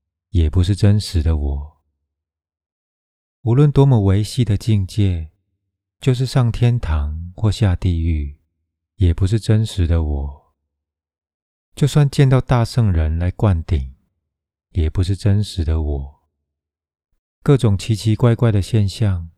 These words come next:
和神通现前，也不是真实的我。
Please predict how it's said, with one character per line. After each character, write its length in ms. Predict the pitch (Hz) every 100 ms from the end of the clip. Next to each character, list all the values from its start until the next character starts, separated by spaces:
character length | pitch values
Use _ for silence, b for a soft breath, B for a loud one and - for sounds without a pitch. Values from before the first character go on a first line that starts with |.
| _ _
和 160 | - 101
神 260 | 101 98 98
通 200 | 110 110
现 260 | 117 104
前， 640 | 92 87 76 73 78 85 90 _ _ _
也 180 | - 82
不 140 | - 95
是 120 | 98
真 240 | - 101
实 200 | 101 -
的 160 | 80 85
我。 500 | 73 69 69 _